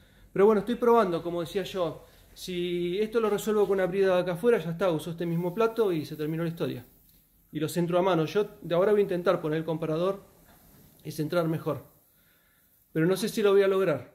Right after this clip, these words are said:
porque si está muy deformado, voy a tener que poner una brida acá que me maneje una o dos.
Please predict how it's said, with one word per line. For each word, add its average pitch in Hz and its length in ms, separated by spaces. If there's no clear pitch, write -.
porque 147 580
si - 60
está 185 160
muy 190 160
deformado, 165 1040
voy 160 140
a 160 80
tener 165 160
que 156 40
poner 160 200
una 160 140
brida 160 320
acá 170 220
que 170 100
me 147 140
maneje 135 640
una 196 280
o - 20
dos. 180 360